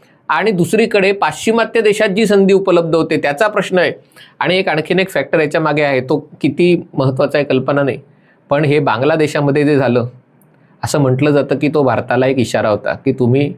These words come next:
जास्त फडफडू नका, तुम्ही म्हणा स्वतःचं आमचं सार्वभौम परराष्ट्र धोरण वगैरे आहे, पण तुम्ही आमच्या इच्छेविरुद्ध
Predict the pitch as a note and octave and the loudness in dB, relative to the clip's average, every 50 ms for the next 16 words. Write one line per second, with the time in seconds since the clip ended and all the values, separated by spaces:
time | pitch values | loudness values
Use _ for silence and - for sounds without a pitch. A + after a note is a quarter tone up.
0 | - _ _ _ _ _ _ _ _ _ _ B2 B2+ B2 B2 A#2+ - - D3 D3+ | -16 _ _ _ _ _ _ _ _ _ _ -4 -2 -2 -2 -4 -4 -2 0 0
1 | D#3 E3 F#3 - - - C3 B2 B2+ D#3 C#3+ C#3 C#3 C3 B2 C3 D3+ D3 D#3 - | 0 0 -2 -8 -8 -4 -4 -2 0 0 0 0 0 0 -2 -2 -2 -2 -2 -4
2 | - - _ _ _ _ _ _ _ _ _ _ _ _ _ _ _ _ _ _ | -8 -16 _ _ _ _ _ _ _ _ _ _ _ _ _ _ _ _ _ _
3 | _ _ _ - B2 C3+ D3 C#3 C3 C#3 E3 E3+ E3+ - C3+ B2+ - C3+ B2+ C3 | _ _ _ -2 0 2 2 2 2 0 0 -2 0 -2 -2 0 0 -2 0 0
4 | C#3+ C3+ C3 C3 C3 B2 B2+ B2 B2 A#2+ A2+ - - A2+ A#2+ A#2 A#2+ C3+ B2 - | 0 2 2 2 2 2 2 2 2 0 -2 -2 -2 -2 -2 -2 -2 -2 -2 0
5 | A#2 A2+ B2 C3+ C3 B2+ C3 B2+ B2 A#2+ B2+ C3 B2+ B2+ B2 B2 A#2+ A#2 A2+ A2+ | 0 0 0 0 2 2 2 2 2 2 2 2 2 2 2 2 2 0 0 -2
6 | A2 - - _ _ _ B2+ A#2 A#2+ B2+ B2+ B2 - - C3 A#2+ A#2 A#2+ A#2 B2 | -4 -8 -16 _ _ _ -2 -2 0 0 -2 -2 -2 -2 0 2 2 2 2 2
7 | B2+ B2 A#2 A#2+ B2+ B2 A2+ A#2+ C#3 D#3 D#3 - - _ _ _ _ _ _ _ | 0 0 2 2 2 0 0 0 -2 -2 -4 -6 -14 _ _ _ _ _ _ _
8 | _ _ _ _ D3 D#3 D#3 - C#3 C3+ D#3 D#3+ C3 A#2+ A#2+ A#2 A#2+ - D#3+ C#3+ | _ _ _ _ -2 -2 0 2 2 2 2 2 0 0 -2 0 0 0 0 0
9 | B2+ - - - E3 D#3+ D#3 D#3+ D#3 D3 C3+ D3 - | -2 -4 -4 0 2 2 4 2 2 2 0 0 0